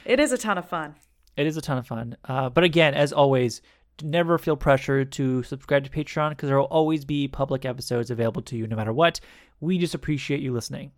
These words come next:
Speaker 2: So, with that said, Sydney, any last comments?
Speaker 1: Um, no, just thank you guys for listening. And yeah, no pressure to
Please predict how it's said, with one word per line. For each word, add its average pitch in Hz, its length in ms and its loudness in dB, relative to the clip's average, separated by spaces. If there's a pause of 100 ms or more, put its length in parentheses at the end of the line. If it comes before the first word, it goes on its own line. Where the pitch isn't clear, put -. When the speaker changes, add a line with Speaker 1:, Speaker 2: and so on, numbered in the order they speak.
Speaker 2:
So, - 300 2 (360)
with 160 120 -2
that 170 180 6
said, 233 340 2 (340)
Sydney, 220 520 0
any 165 180 -4
last 180 280 2
comments? 202 520 0 (460)
Speaker 1:
Um, 196 480 2
no, 220 320 0
just - 200 -6
thank 202 180 -6
you 240 80 -8
guys 240 240 -2
for 247 120 -2
listening. 208 520 -4
And 202 100 -10
yeah, 175 260 -2 (240)
no 190 200 -6
pressure 196 580 -6 (200)
to 175 280 -4